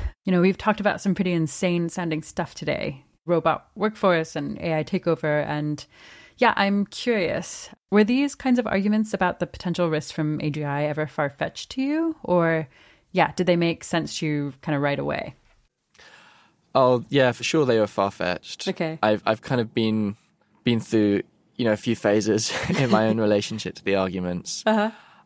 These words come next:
Speaker 2: I think at first I read Superintelligence and it kind of made sense to me. I, I wasn't exactly sure what to do with it, um, but it seemed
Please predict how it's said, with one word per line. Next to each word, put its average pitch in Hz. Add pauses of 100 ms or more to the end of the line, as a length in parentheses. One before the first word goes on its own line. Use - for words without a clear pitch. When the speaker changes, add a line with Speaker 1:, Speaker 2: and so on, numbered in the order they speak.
Speaker 2:
I 110
think 110
at -
first 131 (140)
I 101
read 98
Superintelligence 98
and 107
it 104
kind 180
of 147
made 110
sense 104
to 113
me. 104
I, -
I -
wasn't 104 (400)
exactly 113
sure 104
what 98
to 110
do 107
with 104
it, 98 (200)
um, 95
but 104
it -
seemed 101